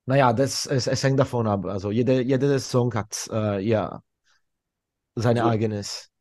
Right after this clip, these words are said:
Speaker 2: so eine eigene Entstehungsgeschichte
Speaker 1: So, genau,
Speaker 2: meinst du? Ja, okay.
Speaker 1: genau.
Speaker 2: Ähm, ja, also da bin ich auch ganz gespannt. Ich hab ja schon, ich durfte ja schon ein bisschen in die Pressevariante reinhören. Ähm,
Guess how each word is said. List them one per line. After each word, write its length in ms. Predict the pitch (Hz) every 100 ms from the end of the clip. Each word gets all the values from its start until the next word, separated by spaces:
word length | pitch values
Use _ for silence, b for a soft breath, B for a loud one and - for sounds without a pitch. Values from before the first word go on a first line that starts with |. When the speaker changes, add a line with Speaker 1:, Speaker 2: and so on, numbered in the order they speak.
| _ -
Speaker 2:
so 120 | 117
eine 120 | 117
eigene 260 | 113 117 113
Entstehungsgeschichte 960 | 104 - 113 104 104 - 87 95 110
Speaker 1:
So, 60 | 127
genau, 60 | 117
Speaker 2:
meinst 240 | 101 98
du? 60 | 95
Ja, 80 | - -
okay. 160 | 104 104
Speaker 1:
genau. 220 | 95 92 _ B B B B B B B B -
Speaker 2:
Ähm, 840 | 117 120 120 120 117 113 110 98 90
ja, 320 | 104 151 113
also 200 | 110 117
da 120 | 117
bin 120 | 120 131
ich 60 |
auch 120 | 120 117
ganz 260 | 123 131
gespannt. 640 | 113 - - - 117 190 180
Ich 180 | -
hab 140 | 135 -
ja 160 | 127
schon, 240 | 117 131 113
ich 120 | 110
durfte 280 | 135 160 139
ja 80 | 127
schon 160 | 131
ein 40 | 127
bisschen 200 | 127 110
in 80 |
die 120 | 117 107
Pressevariante 880 | - 127 120 110 110 107 104 107 92
reinhören. 720 | 98 165 120 101 113 185 196 B B B -
Ähm, 400 | 127 127 131 127